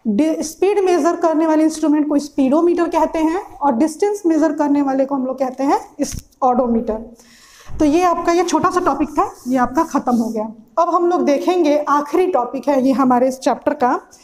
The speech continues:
जिससे ये chapter अब आपका ख़त्म हो जाएगा, motion and time। क्या है वो आखिरी? तो है आपका uniform,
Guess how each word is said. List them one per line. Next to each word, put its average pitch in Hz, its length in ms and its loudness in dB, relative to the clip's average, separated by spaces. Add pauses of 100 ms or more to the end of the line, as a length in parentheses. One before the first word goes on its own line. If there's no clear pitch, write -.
(360)
जिससे 277 240 0
ये 311 100 2
chapter 294 380 -2
अब 269 100 2
आपका 254 320 0
ख़त्म 277 380 0
हो 240 140 -2
जाएगा, 233 300 0
motion 254 300 -4
and 247 220 0
time। 220 460 -6 (120)
क्या 320 120 2
है 330 180 2
वो 311 140 0
आखिरी? 311 680 0 (720)
तो 370 320 -2 (140)
है 320 260 2
आपका 311 340 0
uniform, 294 1160 2